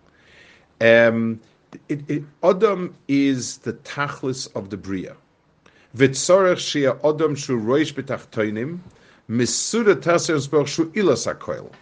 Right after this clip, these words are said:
Shem loiken ye Adam v'ne atzme misulak shem zbor roish b'tachtoinim, v'shem zbor shu loiken b'al yoyim.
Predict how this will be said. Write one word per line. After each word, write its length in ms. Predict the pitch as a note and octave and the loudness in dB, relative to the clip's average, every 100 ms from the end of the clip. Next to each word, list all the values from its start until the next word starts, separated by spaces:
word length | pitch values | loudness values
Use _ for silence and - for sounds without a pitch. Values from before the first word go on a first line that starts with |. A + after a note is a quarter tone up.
| _ _ _ - - | _ _ _ -20 -20
Shem 300 | - - D3 | -12 4 6
loiken 640 | C3 C3 G3 G#3 - F3 D3+ | 6 6 6 4 0 0 2
ye 120 | C3+ | 2
Adam 440 | C3 C#3 D#3+ E3 | 2 2 0 0
v'ne 200 | C3+ C#3 - | -2 -4 -4
atzme 400 | B2+ D3+ D3 C3+ | -4 -4 -4 -6
misulak 480 | A2+ - - G3 - | -4 -4 2 2 2
shem 120 | A#2+ | -6
zbor 360 | G#2+ - A#2 | -6 -2 -2
roish 240 | B2+ C#3 C3+ | -2 -4 -4
b'tachtoinim, 560 | A#2+ - A2 G2+ A#2+ C3 - - - | -8 -6 -4 -4 -6 -8 -14 -12 -2
v'shem 360 | A2+ E3+ D3 | 0 2 0
zbor 200 | C#3+ B2 | 0 -2
shu 160 | - G#2+ | 0 0
loiken 260 | G#2+ G#2+ | 0 0
b'al 120 | F#2 E2 | -6 -6
yoyim. 400 | D#2+ - - | -10 -12 -10